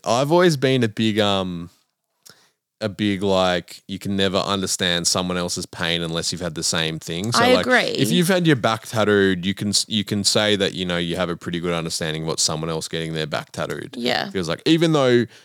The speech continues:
Speaker 1: you can never feel exactly what they're feeling.
Speaker 2: Yes, 'cause some people sit fine and they
Speaker 1: Yeah.
Speaker 2: tolerate it, whatever.
Speaker 1: Um, so I've always been like, well, when people say, you know, like,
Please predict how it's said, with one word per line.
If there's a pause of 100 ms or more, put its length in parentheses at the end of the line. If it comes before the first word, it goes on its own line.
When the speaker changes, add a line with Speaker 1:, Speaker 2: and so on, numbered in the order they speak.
Speaker 1:
you
can
never
feel
exactly
what
they're
feeling.
Speaker 2:
Yes,
'cause
some
people
sit
fine
and
they
Speaker 1:
Yeah.
Speaker 2:
tolerate
it,
whatever. (220)
Speaker 1:
Um, (1000)
so
I've
always
been
like,
well,
when
people
say,
you
know,
like,